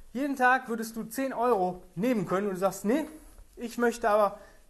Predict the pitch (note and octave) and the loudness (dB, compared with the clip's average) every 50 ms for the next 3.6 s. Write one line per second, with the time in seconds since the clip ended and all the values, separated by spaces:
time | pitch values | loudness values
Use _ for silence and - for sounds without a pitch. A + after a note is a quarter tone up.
0 | - - - - - _ - D#3 F#3+ G#3+ A#3+ A3+ G#3 G#3 F#3+ - F#3 E3+ G3+ G3 | -20 -20 -20 -20 -20 _ 0 4 4 6 4 4 0 -4 -2 0 0 0 0 2
1 | G#3 G3+ F#3+ F#3 E3+ E3 E3+ F#3+ F#3+ D#3 - - D3+ C#3 C#3 C#3+ C3+ - C3+ C3+ | 2 2 2 2 2 2 2 2 2 2 0 0 -2 -4 -4 -4 -4 -4 -4 -4
2 | C3 C3 B2+ B2 - - - - - - - - - - - - - - D#3 E3 | -4 -4 -6 -10 -14 -20 -20 -20 -20 -20 -20 -20 -20 -20 -20 -18 -8 -6 -4 -2
3 | G#3 G#3 G#3 E3+ E3 D3+ C3+ - - G#3+ F3 B2+ | -2 -2 -2 -2 -2 -4 -4 -2 -2 -2 -2 -2